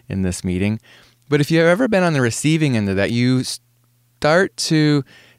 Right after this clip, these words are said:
discount that person. You start to ignore them. You get frustrated with them. And over time, you actually think about them as having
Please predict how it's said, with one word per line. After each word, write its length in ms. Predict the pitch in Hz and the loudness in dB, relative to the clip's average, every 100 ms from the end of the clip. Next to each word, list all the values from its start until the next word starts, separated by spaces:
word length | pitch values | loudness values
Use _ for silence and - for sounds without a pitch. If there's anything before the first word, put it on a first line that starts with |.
| _ 113 | _ -2
discount 580 | 135 143 - 131 104 - | 0 0 -2 -2 -2 -2
that 220 | 92 - | -2 -2
person. 360 | 98 92 95 | -4 -4 -6
You 120 | 95 95 | -6 -4
start 280 | 120 120 - | -2 -4 -4
to 160 | 117 | -6
ignore 480 | 104 104 113 135 139 | -6 -4 -2 -2 -2
them. 320 | 135 135 131 | 0 -2 -2
You 240 | 117 104 98 | -2 -2 -2
get 200 | 101 - | -4 -4
frustrated 480 | 135 131 - 131 | -6 -4 -6 -4
with 160 | 127 120 | -4 -6
them. 280 | 127 127 123 - - - _ _ | -6 -6 -8 -16 -20 -20 _ _
And 180 | 120 127 | -2 0
over 240 | 156 165 | 2 0
time, 300 | - 175 240 | 0 -2 0
you 120 | 175 123 | 0 2
actually 800 | 143 226 - 135 113 110 127 - _ _ _ _ _ | 0 0 -2 -2 0 0 -2 -6 _ _ _ _ _
think 240 | 143 147 | -2 -2
about 320 | 143 131 120 | 0 0 0
them 220 | 110 110 107 | -2 -2 -2
as 100 | 120 | -2
having 480 | 117 110 113 107 | -2 -2 -2 -4